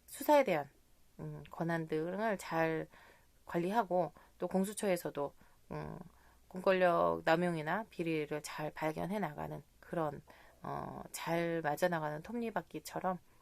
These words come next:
음, 좋은 결과를 기대해 봅니다. 네. 어, 사설 두 번째 내용은, 예, 문 대통령께서 윤석열 검사에 대한 신뢰, 그리고 또 한 번의 강한,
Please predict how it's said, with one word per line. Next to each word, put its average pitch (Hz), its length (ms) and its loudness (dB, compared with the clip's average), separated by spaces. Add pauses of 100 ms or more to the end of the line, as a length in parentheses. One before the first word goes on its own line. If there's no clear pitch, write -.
(200)
음, 156 240 -12 (640)
좋은 170 640 -2
결과를 156 520 -4
기대해 160 260 -2
봅니다. 143 480 -12 (460)
네. 156 140 -14 (400)
어, 165 360 -4
사설 294 300 4
두 220 120 -2
번째 214 920 4 (340)
내용은, 190 640 2 (420)
예, 170 380 -2 (1300)
문 185 160 -2
대통령께서 196 720 -2
윤석열 170 440 -2
검사에 160 400 -2
대한 156 200 -2
신뢰, 185 480 -2
그리고 202 480 2 (380)
또 202 140 4
한 190 200 2
번의 165 480 2 (120)
강한, 170 560 4